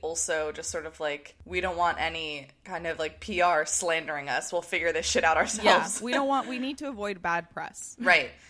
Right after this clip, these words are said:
Speaker 1: They were actually at, um, Kappa, we had really strict rules for what we were allowed as individuals to post on social media.
Speaker 2: Wow.
Speaker 1: And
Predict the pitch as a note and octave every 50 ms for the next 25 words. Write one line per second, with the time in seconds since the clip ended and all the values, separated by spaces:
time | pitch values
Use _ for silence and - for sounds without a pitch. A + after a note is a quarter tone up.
0 | - - A3 A#3 B3 C4+ D4 - - - D#4 C#4 B3 A3+ G#3 - - - - -
1 | F#3 F#3 F3 E3+ D#3+ D#3 D3+ D3+ D3+ - - - - - _ - - F3 F3+ F3
2 | D#3+ D#3+ E3+ F3 E3+ E3 E3+ F3+ F#3 F3+ F3 E3+ - - - - - F#3 F3 E3
3 | D#3+ - - - - - F3 F3 F3 E3+ E3 D3+ D3+ - - - E3+ E3 E3 D#3
4 | - E3 E3+ E3+ E3+ E3 D#3 D#3 D3+ D3 D3 D3+ D3+ D#3 - - A3 G#3+ F#3+ F3
5 | E3 E3+ E3+ E3 D#3 C#3+ C3 - - - - - E3 D3+ - - D3 - - C#3
6 | D#3 - D3+ C#3 - - - - - - G3+ - F3+ F3 E3+ F3 F3+ F3 F3 F3
7 | D#3 D#3+ D#3 C#3+ - C#3 D#3+ - -